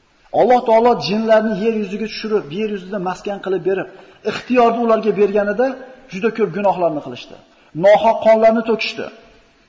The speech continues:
Shunda Alloh taolo farishtalardan iborat qo'shin surib, mana, o'tgan darsda aytdik,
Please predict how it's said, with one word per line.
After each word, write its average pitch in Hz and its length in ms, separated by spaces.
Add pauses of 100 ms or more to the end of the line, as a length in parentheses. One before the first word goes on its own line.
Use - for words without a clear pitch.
(140)
Shunda 208 220
Alloh 208 240
taolo 196 300
farishtalardan 190 720
iborat 185 300
qo'shin 190 300
surib, 240 240
mana, 180 140
o'tgan 175 240
darsda 170 240
aytdik, 196 220